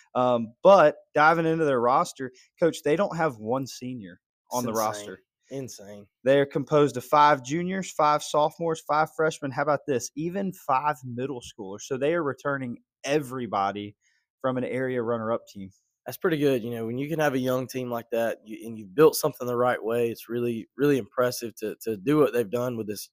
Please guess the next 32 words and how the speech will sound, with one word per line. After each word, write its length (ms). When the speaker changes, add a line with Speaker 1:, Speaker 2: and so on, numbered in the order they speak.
Speaker 2:
with 140
a 60
lot 180
of 80
youth. 400
Uh, 200
to 160
be 80
able 160
to 60
come 140
back 220
next 300
year, 200
have 260
five 220
seniors, 360
just 260
move 180
that 180
up, 240
hopefully 320
bring 220
on 120
a 40
couple 260
more 180
middle 220
schoolers 500
as 100
well. 320
Uh, 440